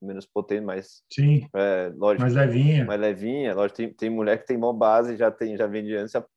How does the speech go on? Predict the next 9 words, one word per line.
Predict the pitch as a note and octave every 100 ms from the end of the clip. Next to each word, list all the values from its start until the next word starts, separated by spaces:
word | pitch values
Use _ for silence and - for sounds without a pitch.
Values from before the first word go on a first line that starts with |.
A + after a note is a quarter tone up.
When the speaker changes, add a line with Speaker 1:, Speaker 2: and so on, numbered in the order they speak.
| _ A2 -
Speaker 1:
pode | G#2 G#2
andar | G2+ G2+
com | -
uma | G#2 A2
quatrocentos | A2 A2 A2
e | C3+
cinquenta. | C3 A#2 F#2+ _ _ _
Mas, | G2+ A2+
enfim, | C3 B2+ C3 G#2